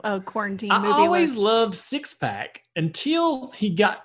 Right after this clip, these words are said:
Speaker 2: to the cup level, because then it became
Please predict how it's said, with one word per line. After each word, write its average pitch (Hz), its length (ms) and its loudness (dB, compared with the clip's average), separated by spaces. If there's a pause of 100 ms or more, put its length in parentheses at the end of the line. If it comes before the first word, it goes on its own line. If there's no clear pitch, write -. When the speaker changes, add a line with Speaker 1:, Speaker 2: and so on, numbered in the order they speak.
(200)
Speaker 2:
to 196 140 -2
the 156 100 -2
cup - 380 -2
level, 104 320 -2
because 156 340 -4
then 247 160 -2
it 285 140 -8
became 208 680 -2